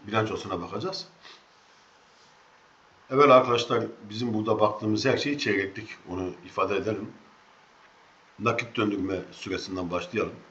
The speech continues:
İşte birinci, bir önceki çeyrek enflasyon muhasebesi yapıldığı için böyle garip sonuçlar çıkabiliyor ama biz elimizden geldiği kadar, e, yorum yapmaya çalışacağız. Nakit döndürme süresi hem geçen yılın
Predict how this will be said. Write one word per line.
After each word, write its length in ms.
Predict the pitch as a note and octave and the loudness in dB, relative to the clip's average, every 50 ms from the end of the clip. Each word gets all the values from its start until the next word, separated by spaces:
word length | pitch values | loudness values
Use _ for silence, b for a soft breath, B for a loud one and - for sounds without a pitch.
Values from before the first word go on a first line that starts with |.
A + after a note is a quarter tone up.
| - - - - - - - - - - - - - - - - - - | -20 -20 -20 -20 -20 -20 -20 -20 -20 -20 -20 -20 -20 -20 -20 -20 -20 -8
İşte 260 | - - C3+ B2+ - | 4 4 4 4 4
birinci, 560 | B2+ D3+ D#3 D3+ C#3 C3+ D3+ D3 C#3+ C#3+ C3+ C3+ | 2 4 4 4 4 4 4 4 2 2 4 2
bir 100 | D#3 D3+ | 4 6
önceki 340 | C#3+ C3+ C3 C3 B2+ A#2 | 6 6 4 2 0 0
çeyrek 480 | - - C3+ B2+ C3 B2 - - - - - | 4 4 6 6 6 2 -2 -8 -12 -8 -6
enflasyon 440 | A#2+ G#2+ A2 A2 A2 A2 - C3 A#2+ | -6 -2 0 0 0 2 2 2 6
muhasebesi 720 | A2+ G#2+ G2+ G2 - A2 G2+ G2 G2 - A#2 A2 G#2+ - - | 8 6 6 6 4 -2 -2 -4 -4 -2 0 0 -2 -2 0
yapıldığı 400 | A2 G#2+ G2 - A#2+ A#2 A#2+ B2 | 0 -2 0 0 -4 -2 0 0
için 240 | - - B2+ A#2 G2+ | 0 0 -2 -4 0
böyle 140 | G#2+ G#2+ A2 | 0 0 0
garip 320 | G#2+ G#2+ A2+ B2 - - | 2 0 0 0 0 -2
sonuçlar 400 | A2 G2+ G2 - - A2+ G#2+ G#2 | -6 -6 -6 -4 0 0 0 0
çıkabiliyor 460 | - - - B2 B2 C#3 D3+ C3 G#2+ | 0 -2 -2 -2 -2 0 2 2 2
ama 240 | G#2 A2 A2 A2 A2 | 2 2 0 -2 -2
biz 140 | A#2+ A2 A2+ | -6 -2 0
elimizden 420 | G#2+ G#2+ A2 A2 G#2+ A#2+ A#2+ G#2+ | 0 0 0 -2 -2 -2 -2 -2
geldiği 300 | G#2 F#2+ F#2 F#2 G2 - | -2 -6 -6 -8 -10 -10
kadar, 180 | F2 - C#3 C#3+ - - - - b b b b b b b b b - - - - - - - - G2 | -8 -10 -10 -10 -10 -16 -20 -20 b b b b b b b b b -20 -20 -20 -20 -20 -20 -20 -16 -10
e, 60 | F#2+ F#2 F#2 F2+ F2 F2+ | -6 -4 -4 -4 -4 2
yorum 300 | G#2+ A#2+ A#2+ A#2+ A#2 G#2+ | 2 4 4 6 6 6
yapmaya 360 | G#2+ F#2+ - F#2 F#2+ G2 F#2+ | 6 4 4 2 0 -2 -2
çalışacağız. 600 | F#2 F2 D#2+ E2 - - - G2 G2 - - - - - - - - - - - - - - - - - - - - - - - - - - - | -2 -4 -8 -10 -10 -8 -4 -6 -4 -6 -6 -10 -12 -18 -20 -20 -20 -20 -20 -20 -20 -20 -20 -18 -18 -18 -18 -20 -20 -20 -20 -20 -20 -20 -4 6
Nakit 380 | C3+ D#3 E3 E3 G3 E3 - | 6 8 8 8 2 2 2
döndürme 400 | D#3+ D3 D3 C#3 C#3+ C#3+ D#3 D#3 | 4 6 6 6 6 6 6 4
süresi 520 | D3 - B2+ A2+ G#2+ G#2+ - F3 F#3 F3 F3 - - - | 4 4 4 2 2 4 4 2 2 2 0 -6 2 6
hem 300 | D#3 D#3+ D#3 C3+ - - | 6 6 6 4 0 2
geçen 320 | - F3+ - - C#3+ B2+ A#2 | 2 2 4 6 4 6 6
yılın 280 | G#2+ F#2+ F#2+ F#2 F2 | 4 2 2 0 -2